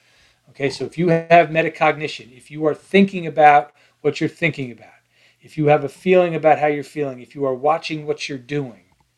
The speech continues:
you, you'll be able to make the adjustments to what you want. Now, the reason this is important is because my process,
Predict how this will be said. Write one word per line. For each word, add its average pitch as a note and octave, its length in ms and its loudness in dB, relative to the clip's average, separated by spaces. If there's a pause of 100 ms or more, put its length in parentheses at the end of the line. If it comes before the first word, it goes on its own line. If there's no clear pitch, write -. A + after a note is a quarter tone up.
(420)
you, G3+ 160 -10
you'll E3 120 -2
be E3 120 2
able D#3+ 140 6
to D3+ 100 -12
make D3+ 240 -6
the C#3+ 80 -6
adjustments D#3+ 560 -2
to - 120 -20
what B2+ 240 -12
you C3+ 100 -14
want. F#3 340 -10 (440)
Now, C#3+ 340 2 (260)
the C#3 80 -10
reason G3+ 400 2
this E3 180 -6
is C#3 140 -14
important B2 640 -4 (1120)
is C#3 420 6 (380)
because C#3 540 0
my D3+ 240 2
process, D3 920 -4